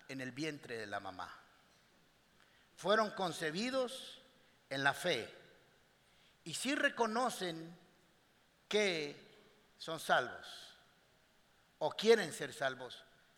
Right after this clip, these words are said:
pero no sé si están seguros de que si quieren nacer de nuevo.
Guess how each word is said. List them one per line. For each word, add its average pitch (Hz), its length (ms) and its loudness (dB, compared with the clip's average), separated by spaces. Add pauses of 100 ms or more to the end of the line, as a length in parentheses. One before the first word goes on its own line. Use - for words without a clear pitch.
(300)
pero 151 180 -2
no 160 140 0
sé 170 160 -2
si 156 100 -8
están 156 300 0
seguros 151 580 -6
de 143 140 -4
que 135 120 -10
si 127 140 -12
quieren 147 300 -4
nacer 127 560 -4
de 117 160 -8
nuevo. 117 320 -4